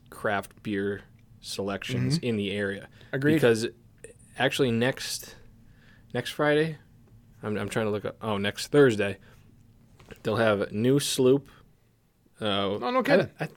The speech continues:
Speaker 1: did we do, we did the Juice Bomb, I think, didn't
Speaker 2: Yes,
Speaker 1: we?
Speaker 2: we did.
Speaker 1: We did the Ju-, which is great beer. They always,
Speaker 2: Absolutely.
Speaker 1: they always have that because Sloop makes that all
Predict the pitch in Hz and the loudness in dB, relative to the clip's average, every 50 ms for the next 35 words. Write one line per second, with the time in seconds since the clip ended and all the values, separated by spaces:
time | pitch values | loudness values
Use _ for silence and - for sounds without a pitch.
0 | - - 147 139 143 151 160 180 170 - - 147 165 175 160 143 110 101 95 98 | -12 -8 -4 -2 0 0 2 2 0 -2 0 0 2 4 4 2 2 0 -2 -4
1 | 104 - - - 120 113 110 107 104 - 131 135 - - 160 170 170 160 - 180 | -6 -6 -4 -4 -2 -2 -2 -2 -4 -4 -6 -6 -6 -2 0 2 2 2 4 4
2 | 208 208 - - - - - _ _ _ - 107 113 117 120 113 110 82 85 110 | 4 4 4 0 -10 -20 -20 _ _ _ -6 -2 0 0 0 0 -2 -4 -4 -4
3 | 107 98 104 101 98 98 92 - _ _ _ _ _ - - 117 110 107 101 - | -4 -4 -4 -6 -8 -8 -10 -12 _ _ _ _ _ -6 -2 0 0 0 0 0
4 | 113 104 104 107 - - 120 - 131 135 151 151 147 143 127 123 117 - - - | 0 0 0 0 0 2 4 6 8 10 10 12 12 10 8 6 0 -6 -12 -4
5 | - - 131 143 151 160 151 - 147 135 120 123 123 117 113 104 - 110 - 113 | 2 6 8 8 8 8 8 6 6 6 6 6 6 6 4 2 0 -2 -2 0
6 | 104 - - 131 131 113 101 117 107 101 - 110 104 104 101 95 - | 0 0 0 0 0 0 0 -2 -2 -2 0 0 0 0 0 -2 -4